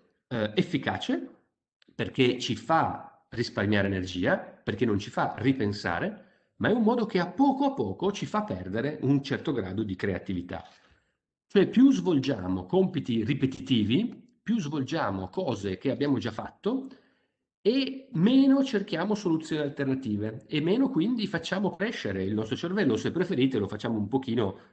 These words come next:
ehm, mm, invecchiare, appassire, no? E quindi perdiamo opzioni possibili che non essendo sfruttate si, si, si, si seccano, un po' come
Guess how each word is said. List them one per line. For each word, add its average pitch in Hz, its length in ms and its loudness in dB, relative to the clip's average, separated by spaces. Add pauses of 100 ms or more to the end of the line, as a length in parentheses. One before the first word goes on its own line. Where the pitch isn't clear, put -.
ehm, 92 520 -6 (280)
mm, 98 220 -2
invecchiare, 104 760 -2
appassire, 92 880 -4
no? 196 280 -4 (260)
E 190 80 -2
quindi 180 220 0
perdiamo 165 1120 0 (420)
opzioni 175 640 2
possibili 135 640 0
che 131 140 0
non 160 200 4
essendo 180 380 2
sfruttate 139 640 -4
si, 104 500 -4
si, - 300 -14
si, 131 180 -4
si - 360 -8
seccano, 95 480 -4
un 104 80 -2
po' 135 140 0
come 104 360 -2